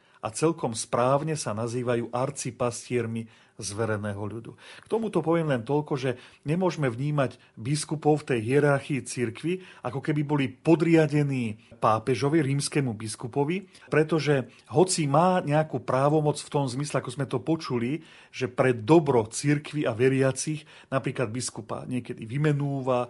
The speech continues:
niekedy prekladá, niekedy žiaľ aj musí odvolať z úradu a tak ďalej, ale v konečnom dôsledku aj on je biskup, tak, ako sú biskupy všetci ostatní. To znamená, že, e, naozaj cirkev potvrdzuje to, že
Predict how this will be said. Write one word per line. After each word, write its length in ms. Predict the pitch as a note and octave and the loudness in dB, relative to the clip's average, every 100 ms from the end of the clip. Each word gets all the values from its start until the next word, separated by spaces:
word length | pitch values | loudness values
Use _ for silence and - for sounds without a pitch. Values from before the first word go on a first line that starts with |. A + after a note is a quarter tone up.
| - - | -10 -8
niekedy 320 | B2 A#2 A2 | -8 -6 -8
prekladá, 880 | A2 B2+ C#3+ C#3+ C#3 B2+ B2 A#2+ A#2+ - - - - | -4 2 2 2 2 2 2 0 -2 -8 -20 -20 -8
niekedy 400 | C3+ A#2+ A#2+ A#2 | -6 -4 -4 -4
žiaľ 320 | A2+ A#2 A#2 | 0 0 0
aj 60 | A2 - - B2+ | -4 -10 -12 -12
musí 240 | A2+ - | -10 -6
odvolať 480 | B2+ C#3 D#3+ D#3 D#3 | -4 2 4 4 2
z 40 | D#3 | 0
úradu 320 | C#3+ C3 A#2 | 0 0 -4
a 80 | A2 | -4
tak 160 | G#2+ | -8
ďalej, 480 | G#2 A#2 C#3+ F#3 G#3+ - - - _ _ C3 | -4 0 0 0 -4 -14 -20 -20 _ _ 0
ale 160 | A#2 | 0
v 80 | A2 | 0
konečnom 400 | E3+ F#3 - C3 | 0 0 0 -2
dôsledku 480 | A#2+ C#3+ D3+ D3 C#3+ | 0 0 -2 -4 0
aj 140 | A#2+ - | 0 4
on 160 | D#3 E3+ | 2 2
je 160 | B2 | -4
biskup, 640 | G2+ C#3 - - F#3+ F#3+ - _ - | -4 -4 -4 -6 -8 -8 -18 _ -2
tak, 340 | C#3+ D3 - | 0 0 -4
ako 240 | C3 B2+ | -6 -6
sú 160 | - A2+ | -8 -6
biskupy 480 | B2+ C#3+ - A2 F#2 | -6 -6 -8 -10 -8
všetci 320 | - - - | -8 -10 -10
ostatní. 720 | A2+ A2 D3 D3 D#3+ F3 F3+ - - - | -8 -4 -4 -4 -6 -6 -8 -14 -20 -8
To 160 | B2 | -6
znamená, 480 | A2+ C3+ C3+ C3 B2+ | -2 -2 0 0 -2
že, 240 | A2 A2+ - - | -4 -8 -10 -10
e, 160 | A#2+ B2 | -8 -2
naozaj 400 | C3+ D3 C3+ B2 | 0 2 2 0
cirkev 400 | C#3+ C#3+ B2 A2 | -4 -2 -4 -2
potvrdzuje 560 | C3+ C3 C3 B2+ A#2 | -4 -2 -4 -2 -2
to, 160 | A2+ B2 | -2 -6
že 160 | B2 | -6